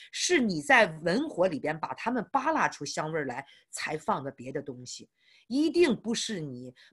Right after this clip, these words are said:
爆炒香锅把那个你放进去的肉和菜炒香的，它们是你放进去的香料，中火扒拉出来的香味儿。你可以不用换油，就用菜油也可以，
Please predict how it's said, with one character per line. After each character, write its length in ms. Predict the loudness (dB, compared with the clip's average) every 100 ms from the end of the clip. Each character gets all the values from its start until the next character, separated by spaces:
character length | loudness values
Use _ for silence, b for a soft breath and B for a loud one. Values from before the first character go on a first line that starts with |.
| b _
爆 280 | 8 10 8
炒 280 | 2 -4 -6
香 340 | -4 -2 -2
锅 220 | 0 0 0
把 220 | -2 -6 -6
那 100 | -6
个 100 | -6
你 160 | -6 -8
放 300 | 0 0 0
进 200 | -6 -12
去 160 | -6
的 80 | -6
肉 360 | -4 -2 -2 -2
和 160 | -6
菜 320 | -6 -4 -4
炒 220 | -4 -10 -12
香 340 | -12 -12 -14
的， 120 | -18 _ _ _ _ _
它 180 | -4 -2
们 140 | -2
是 240 | -4 -6 -6
你 160 | -6
放 280 | -4 -2 -2
进 120 | -4
去 120 | -12
的 120 | -10 -6
香 420 | -2 0 2 2
料， 260 | 0 -2 -6 _ _ _ _
中 260 | 2 4 2
火 240 | -2 -8
扒 220 | -2 -2 0
拉 120 | -4
出 160 | -8
来 80 | -14
的 80 | -10
香 200 | -6 -4
味 80 | -4
儿。 140 | -6 _ _ _ _ _ _
你 140 | -4 2
可 140 | 4
以 80 | 4
不 120 | 2
用 120 | 0
换 240 | 0 -2 -2
油， 140 | -4
就 160 | 0 0
用 120 | 0
菜 180 | -4 -6
油 200 | -8 -8
也 140 | -8
可 140 | -4 -4
以， 180 | -4